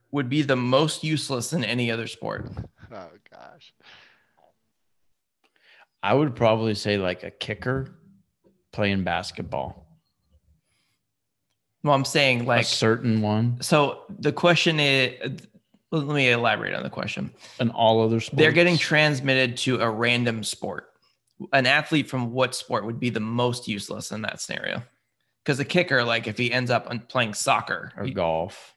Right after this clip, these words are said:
Speaker 1: he's still gonna be pretty good.
Speaker 3: Yeah.
Speaker 2: Maybe, like, a badminton.
Speaker 1: He could show up at tennis, though.
Speaker 2: Yeah.
Speaker 3: Hockey would be good at golf. I think
Speaker 1: Yeah.
Speaker 3: golf would probably be bad at every other one.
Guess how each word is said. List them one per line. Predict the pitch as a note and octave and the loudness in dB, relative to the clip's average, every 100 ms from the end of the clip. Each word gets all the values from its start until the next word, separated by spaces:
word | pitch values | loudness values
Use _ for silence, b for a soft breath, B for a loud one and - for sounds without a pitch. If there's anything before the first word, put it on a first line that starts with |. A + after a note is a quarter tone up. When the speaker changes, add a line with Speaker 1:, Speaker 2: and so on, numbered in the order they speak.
| _ | _
Speaker 1:
he's | C#3+ B2 C#3 | -6 -2 -4
still | - C#3+ | -2 -4
gonna | B2+ | -2
be | A#2 | -6
pretty | A#2 A#2 | -8 -10
good. | A2 - - _ G1+ | -6 -6 -8 _ -12
Speaker 3:
Yeah. | - _ _ b b b b b b b _ _ _ _ G#2+ | -12 _ _ b b b b b b b _ _ _ _ -16
Speaker 2:
Maybe, | G#2+ | -12
like, | A2 G2+ | -12 -16
a | |
badminton. | _ G#2 G2+ G2+ A2+ A2 A#2+ B2+ - _ _ _ _ _ _ _ _ _ _ _ _ _ _ _ _ _ _ _ _ _ _ _ | _ -8 -8 -10 -14 -14 -16 -20 -20 _ _ _ _ _ _ _ _ _ _ _ _ _ _ _ _ _ _ _ _ _ _ _
Speaker 1:
He | C3 | -4
could | B2 | -4
show | B2+ - | -4 -4
up | C#3 | -4
at | A#2+ | -6
tennis, | - - G2+ - | -8 -8 -6 -10
though. | - - - - _ _ _ _ | -8 -8 -8 -12 _ _ _ _
Speaker 2:
Yeah. | G#2 A#2 C3 D3+ _ _ _ | -10 -8 -10 -12 _ _ _
Speaker 3:
Hockey | - A#2 A2+ C3 B2+ D3+ | -14 -12 -8 -8 -8 -6
would | B2 G#2+ | -6 -6
be | A2+ F#2+ | -6 -4
good | A2 G#2 | -4 -6
at | - | -6
golf. | F#2 E2 F2 D#2+ E2+ - - - | -4 0 0 0 -4 -10 -20 -6
I | A2 | 2
think | A#2+ C#3+ A2 | 4 2 2
Speaker 1:
Yeah. | A2+ | 4
Speaker 3:
golf | F#2+ A2+ - | 6 6 2
would | G#2 F2 | -6 -4
probably | F2 F2 F2 | -4 -2 -4
be | F2+ | -6
bad | E2+ E2 D#2+ | -6 -4 -4
at | D#2+ | -4
every | E2 D#2+ E2 | -6 -6 -6
other | D#2+ E2 D#2 | -6 -6 -6
one. | D#2+ F#2 | -6 -6